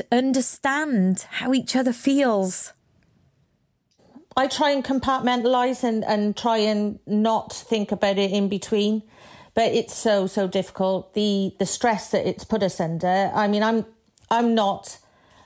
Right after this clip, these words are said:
Speaker 2: a s-, I'm not a stressful person. I'm very calm. I'm good under pressure. But it has literally, it's, it's broken me. I'm not the person I was two years ago. Definitely not. Um, it's affected everything.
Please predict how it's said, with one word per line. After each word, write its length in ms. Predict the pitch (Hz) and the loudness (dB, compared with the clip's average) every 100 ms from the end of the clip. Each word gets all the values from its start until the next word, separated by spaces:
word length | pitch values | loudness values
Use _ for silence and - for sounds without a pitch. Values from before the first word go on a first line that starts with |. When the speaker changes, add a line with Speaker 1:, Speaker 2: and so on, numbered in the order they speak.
| _ | _
Speaker 2:
a 40 | 190 | -4
s-, 180 | - - | -2 0
I'm 200 | 214 208 | 0 2
not 140 | - | 0
a 40 | |
stressful 460 | - 202 170 - 180 | -2 -2 -4 -2 -4
person. 520 | 180 180 175 196 185 | 0 -2 0 0 0
I'm 180 | 185 185 | 0 2
very 240 | 185 180 | 2 0
calm. 460 | 175 196 180 175 175 | 0 -2 0 0 0
I'm 140 | 180 | 0
good 180 | 170 190 | 0 0
under 200 | 185 175 | 0 -2
pressure. 540 | 175 190 170 - 185 185 - - - - _ _ | -2 -4 -4 -2 -2 -2 -12 -20 -20 -20 _ _
But 220 | 202 185 | 0 2
it 140 | 214 | 2
has 200 | 202 180 208 | 2 0 0
literally, 880 | 208 - 190 180 175 175 180 180 - | 0 -2 -2 0 2 2 0 -2 -4
it's, 200 | 196 - | -4 0
it's 180 | 208 - | -2 0
broken 420 | 214 196 214 185 | 0 0 0 0
me. 280 | 170 170 - _ | 0 -2 -8 _
I'm 160 | 220 214 | 0 2
not 200 | 208 196 | 0 -2
the 60 | |
person 380 | 185 202 185 - | -2 0 0 0
I 80 | 185 | 0
was 240 | 180 180 | 0 -2
two 140 | - 190 | -2 0
years 240 | 175 175 | 0 -2
ago. 320 | 185 170 185 - _ _ _ _ _ - - - | -2 -4 -4 -8 _ _ _ _ _ -18 -18 -6
Definitely 520 | - 202 - 185 180 175 | -2 0 0 -2 0 -2
not. 280 | 175 165 _ _ _ _ _ - | -2 -6 _ _ _ _ _ -4
Um, 240 | 208 202 190 | 0 2 0
it's 140 | 190 | -2
affected 420 | 180 208 185 202 208 | -2 -2 -2 -2 -2
everything. 400 | 196 190 190 | -2 -2 -4